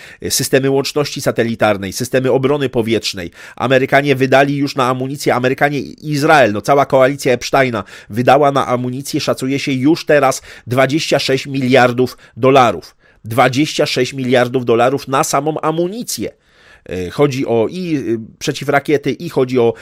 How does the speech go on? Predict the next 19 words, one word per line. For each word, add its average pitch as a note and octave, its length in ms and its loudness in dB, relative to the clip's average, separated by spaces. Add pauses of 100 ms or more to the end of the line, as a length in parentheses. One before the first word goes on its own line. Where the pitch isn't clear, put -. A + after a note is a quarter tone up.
(160)
systemy B2 440 -2
ofensywne, C3 640 -2
takie G#2+ 240 -4
jak A2 160 0
rakiety A#2 360 -4
Tomahawk. A#2 680 -2 (420)
To D3 120 2
są D3+ 160 -2
potężne, F3 640 2 (140)
potężne C#3 420 -4
kwoty. D3+ 320 -2
Szacuje C#3 360 -2
się, C3+ 140 -6
że B2+ 100 0
Amerykanie, C3 560 0 (340)
y, G2 120 -2
na A2+ 280 0
same C#3 280 -2
działania B2 600 0